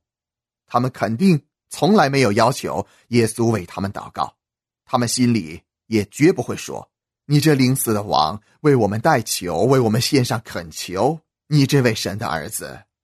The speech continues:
我能大胆地相信，当他们听到这个祷告的时候，是嗤之以鼻的，被当作取笑的画饼。我承认，这祷告可能成为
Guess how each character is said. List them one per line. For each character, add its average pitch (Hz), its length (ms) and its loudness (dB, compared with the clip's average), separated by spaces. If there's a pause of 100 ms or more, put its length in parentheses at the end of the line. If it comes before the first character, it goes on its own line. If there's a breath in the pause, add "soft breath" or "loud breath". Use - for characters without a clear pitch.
(960)
我 113 140 0
能 110 240 2
大 120 220 2
胆 67 160 -10
地 73 40 -18
相 98 280 -6
信， 78 260 -14 (760)
当 120 140 -4
他 110 180 -2
们 67 240 -10 (240)
听 151 300 2
到 101 400 -2
这 110 140 -2
个 - 100 -10
祷 - 160 -14
告 80 160 0
的 - 100 -10
时 - 200 -14
候， - 260 -8 (400)
是 98 360 -8 (260)
嗤 156 280 2
之 156 220 0
以 113 160 -4
鼻 131 320 -6
的， 139 220 -4 (500)
被 120 100 0
当 117 240 0
作 71 300 -8 (220)
取 85 340 -8
笑 165 320 2
的 - 100 -8
画 92 200 -2
饼。 - 200 -20 (1400)
我 107 160 0
承 87 240 -10
认， 98 220 -10 (640)
这 202 160 2
祷 90 220 -4
告 80 280 0 (220)
可 113 160 -2
能 117 160 0
成 117 240 -4
为 85 380 -2